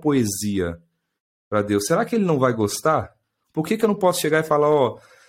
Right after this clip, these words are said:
todos os dias, seis horas, eu vou lhe oferecer um poema de Fernando Pessoa"? O que que a gente oferece sempre? A gente oferece, por exemplo, subir degraus de joelho, a gente oferece, por exemplo,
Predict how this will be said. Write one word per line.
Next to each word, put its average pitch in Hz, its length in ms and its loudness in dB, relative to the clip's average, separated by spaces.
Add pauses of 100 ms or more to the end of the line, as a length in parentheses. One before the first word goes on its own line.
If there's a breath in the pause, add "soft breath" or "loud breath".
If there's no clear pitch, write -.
(280 loud breath)
todos 220 420 2
os 170 140 2
dias, 175 300 0 (140)
seis 190 300 0
horas, 170 380 2 (240)
eu 151 180 0
vou 147 220 -2
lhe 165 80 2
oferecer 156 760 0
um 156 120 -2
poema 139 480 2
de 135 100 -6
Fernando 120 420 -2
Pessoa"? 95 580 -2 (380)
O 160 80 -4
que 302 160 -2
que 302 80 -2
a 302 60 2
gente 202 240 2
oferece 147 540 0 (160)
sempre? 95 480 -4 (260 soft breath)
A 185 100 2
gente 185 240 0
oferece, 139 580 -2
por 127 160 -2
exemplo, 110 420 -2
subir 107 440 -2
degraus 98 480 0
de 90 80 -10
joelho, 95 680 -4 (280 soft breath)
a - 120 0
gente 165 280 -2
oferece, 123 640 0
por 117 180 0
exemplo, 107 680 -2